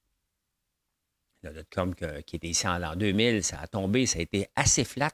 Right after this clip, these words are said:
pendant plusieurs années, hein. Parce qu'après le, l'an deux mille, après les ordinateurs,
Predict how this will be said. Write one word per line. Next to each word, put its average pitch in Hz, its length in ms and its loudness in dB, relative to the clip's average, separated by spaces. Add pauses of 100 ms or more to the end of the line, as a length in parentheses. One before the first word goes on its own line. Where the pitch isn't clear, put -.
pendant 90 300 -10
plusieurs 107 540 2
années, 82 280 -4
hein. 110 120 -8 (460)
Parce - 160 -2
qu'après 139 440 2
le, 98 160 2
l'an 87 240 -2
deux 85 160 -12
mille, 123 260 -2
après 98 200 -8
les 87 120 -6
ordinateurs, 85 560 -4